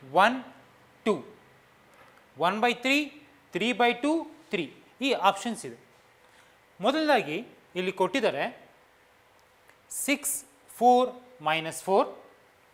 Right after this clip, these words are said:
ಮೈನಸ್ ಸಿಕ್ಸ್, ಟೂ, ಒನ್ ಅಂತ ಕೊಟ್ಟಿದ್ದಾರೆ. ಈಗ ಎಲ್ ಎಮ್ ಎನ್ ಅನ್ನೋದನ್ನ ನಾವು ಡೈರೆಕ್ಷನಲ್ cosines ಅಂತ ತಗೊಂಡು ಅದನ್ನ ಉಪಯೋಗಿಸ್ಕೊಂಡು ಇದನ್ನ ಬರ್ಕೊಳ್ಳೋದಾದ್ರೆ ಸಿಕ್ಸ್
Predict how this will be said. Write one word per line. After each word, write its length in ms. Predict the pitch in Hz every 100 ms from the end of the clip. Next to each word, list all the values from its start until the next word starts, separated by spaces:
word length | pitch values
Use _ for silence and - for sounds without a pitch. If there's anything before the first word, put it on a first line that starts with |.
| _ _ _ _ -
ಮೈನಸ್ 480 | 139 175 269 294 285
ಸಿಕ್ಸ್, 280 | 254 - - - _ -
ಟೂ, 80 | 220 220 202 170
ಒನ್ 200 | 190 175 131
ಅಂತ 140 | 139 240
ಕೊಟ್ಟಿದ್ದಾರೆ. 340 | 220 180 139 - - _ _ _ _ -
ಈಗ 140 | 277 208 190 - - 147
ಎಲ್ 160 | 240 311 233 190 233
ಎಮ್ 140 | 247 202 160 208
ಎನ್ 120 | 175 185 - - _ _ _ _ _ _ _
ಅನ್ನೋದನ್ನ 460 | 135 156 135 131 208 180 - - -
ನಾವು 160 | 196 214 170
ಡೈರೆಕ್ಷನಲ್ 500 | 196 285 277 285 285
cosines 420 | 226 202 214 202 190
ಅಂತ 140 | 180 170
ತಗೊಂಡು 300 | 180 165 147 175 - - 170
ಅದನ್ನ 280 | 185 294 233 - 214
ಉಪಯೋಗಿಸ್ಕೊಂಡು 840 | 170 320 359 294 262 - 165 139 160 175 - -
ಇದನ್ನ 180 | 175 190 139
ಬರ್ಕೊಳ್ಳೋದಾದ್ರೆ 720 | 160 - 277 220 151 131 196 160 - - - _ _ _ _ _ _ _ _ _ - _ _ _ _
ಸಿಕ್ಸ್ 320 | - 220 220